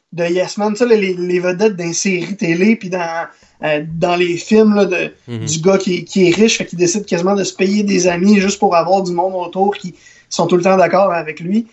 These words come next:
Speaker 1: Euh, il, il a l'air de ce genre de gars-là, puis, mais tu le regardes faire, tu te dis, il le mérite quasiment, il est tellement fort, il est tellement bon. Euh, c'est, c'est,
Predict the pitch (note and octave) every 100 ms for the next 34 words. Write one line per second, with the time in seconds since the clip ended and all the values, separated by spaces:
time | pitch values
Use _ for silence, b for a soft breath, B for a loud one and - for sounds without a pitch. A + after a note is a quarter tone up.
0 | b b B2+ E3 E3 F3 F#3+ F#3+ G3 A#3
1 | G#3 D#3 D#3 F#3+ G#3 F3+ E3+ F3 E3+ F#3+
2 | A3+ - F#3 E3+ _ _ _ _ - E3+
3 | D#3+ - F3 D#3+ E3+ G#3+ F#3 G3+ B3 G#3+
4 | - D#3 F3+ E3+ - G3 F3+ E3+ F3+ F#3+
5 | G3 A3+ - F3 E3+ G3 G3+ F3 G3+ G#3+
6 | A3 - B3+ C4+ G#3 F#3+ B3+ C4 B3+ A3+
7 | F3+ F#3 C4 C#4 b b b - D#3+ D#3
8 | D#3 D#3 D#3 D#3+ D#3 D3+ - D#3+ D#3 -
9 | -